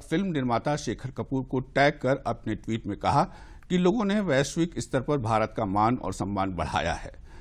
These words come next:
उन्होंने इनसे अपील करते हुए कहा कि वो देशवासियों को अधिक से अधिक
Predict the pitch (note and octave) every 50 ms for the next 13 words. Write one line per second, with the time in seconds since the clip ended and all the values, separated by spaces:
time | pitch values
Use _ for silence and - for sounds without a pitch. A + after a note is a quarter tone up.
0 | - - - - - C#3+ E3 F#3 F#3+ G#3 F#3+ C#3 B2+ B2+ - - - - A#2 -
1 | D3+ E3 F3+ E3 - A2+ G#2 - A2 G#2+ A2 G#2 G2 - A#2+ B2+ C#3+ - - -
2 | - - - - - - C3 C3 C3+ C3 G#2 B2 A#2+ A#2 A2+ - A2+ G2+ G#2 -
3 | - C3 A#2+ - - C#3 C3+ - - G#2+ - D3 C#3+ D3 - - A2 F#2+ F#2 A2+
4 | A2+ -